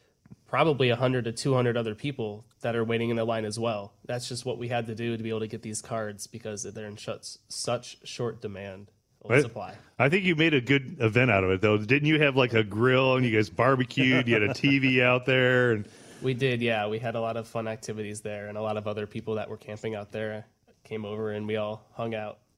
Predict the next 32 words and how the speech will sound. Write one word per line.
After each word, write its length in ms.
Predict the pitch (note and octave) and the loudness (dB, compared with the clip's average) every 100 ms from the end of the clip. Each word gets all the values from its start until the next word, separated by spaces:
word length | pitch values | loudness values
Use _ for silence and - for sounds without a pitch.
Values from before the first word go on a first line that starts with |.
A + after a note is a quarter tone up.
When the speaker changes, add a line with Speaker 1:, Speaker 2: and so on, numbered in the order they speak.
| - | 4
Speaker 2:
Yeah, 240 | D3+ E3 | 4 4
some 180 | - D3 | 2 2
of 60 | |
the 60 | C#3 | 4
good 160 | C#3 C3+ | 2 2
people 200 | C3+ B2+ | 2 4
that 80 | |
we 100 | A#2+ | 2
got 140 | A2+ A2 | 2 4
to 60 | |
meet, 180 | A2+ A2+ | 4 6
uh, 260 | G#2 G2 G2+ | 6 4 4
actually 320 | F#2+ A2 A#2 | 4 4 4
last 240 | G#2 G#2 - | 4 2 4
Friday 260 | A2 A2 | 4 6
when 200 | G#2 G2+ | 6 4
we 120 | G2+ | 4
went 120 | G2+ G2+ | 6 4
up 140 | G2 | 4
to 60 | G2 | 4
Ann 140 | G2 | 4
Arbor, 260 | G2 G2+ G2 | 4 4 4
that, 240 | F#2 F#2 | 2 2
uh, 200 | G2 F#2 | 4 6
that's 180 | F#2+ - | 4 4
where 100 | G#2 | 4
we 120 | G2 | 4
originally 440 | G#2 G#2 A2+ G#2+ G#2 | 4 2 4 4 4
had 80 | |
met 180 | F#2 G2 | 2 2
those 180 | G#2+ F#2 | 4 2
people. 380 | - G2 G2+ | 2 2 2